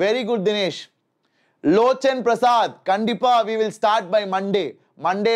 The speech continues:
நம்ம பிசிக்ஸும் ஆரம்பிச்சிடலாம் சைமல்டேனியஸா. அப்புறம் மேத்ஸும் I will teach you. ஓகே,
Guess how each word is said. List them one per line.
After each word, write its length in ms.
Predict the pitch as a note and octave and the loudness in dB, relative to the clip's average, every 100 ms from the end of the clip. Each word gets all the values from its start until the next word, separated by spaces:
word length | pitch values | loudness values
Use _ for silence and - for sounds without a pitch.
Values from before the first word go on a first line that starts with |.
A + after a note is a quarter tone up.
| G#3+ | 0
நம்ம 220 | G3+ G3 G3+ | 0 0 0
பிசிக்ஸும் 460 | G#3+ A#3 - A#3 F#3+ | -2 -2 0 0 2
ஆரம்பிச்சிடலாம் 540 | G3 G3 G3 G3 A3+ B3+ _ _ | 0 -4 -2 0 0 -2 _ _
சைமல்டேனியஸா. 800 | F3+ G#3 A3 G#3 G3 F#3+ F3 F#3+ C#3 - _ - | -2 0 0 0 0 -2 0 0 0 -6 _ -6
அப்புறம் 280 | D#3+ G#3+ F#3 E3+ | -2 -2 -2 -2
மேத்ஸும் 440 | F#3+ A3 - A#3 G3 | -2 -4 -4 0 0
I 60 | |
will 140 | F3+ E3 | -2 -2
teach 180 | F3+ F3 | -4 -2
you. 80 | D3+ A2+ _ _ _ - | -6 -6 _ _ _ -4
ஓகே, 220 | C3+ D3+ | -2 0